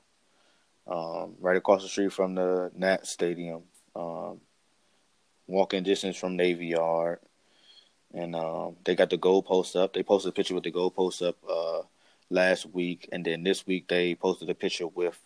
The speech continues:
the lines on the field. Um, and also today they posted a picture with the X F L logo in the middle, so they probably about to spray paint that down.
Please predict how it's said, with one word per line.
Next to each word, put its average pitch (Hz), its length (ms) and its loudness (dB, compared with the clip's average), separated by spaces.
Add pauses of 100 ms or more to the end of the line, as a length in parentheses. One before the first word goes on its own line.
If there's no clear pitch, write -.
the 85 260 -2
lines 90 480 0
on 87 100 -6
the 95 80 -6
field. 85 520 -4 (880)
Um, 85 680 -4 (1300)
and 85 720 -4 (140)
also 92 440 0
today 87 680 2
they 85 140 -4
posted 92 360 -4
a 80 60 -4
picture 82 320 -4
with 82 160 -6
the 78 100 -2
X 87 200 -2
F 90 160 -6
L 87 180 -2
logo 82 400 -10
in 82 80 -16
the 82 60 -18
middle, 82 300 -16
so 85 160 -8
they 87 120 -4
probably 85 460 -2
about 87 260 -4
to 85 100 -14
spray 85 260 -4
paint 80 280 -10
that 82 240 -6
down. 82 320 -8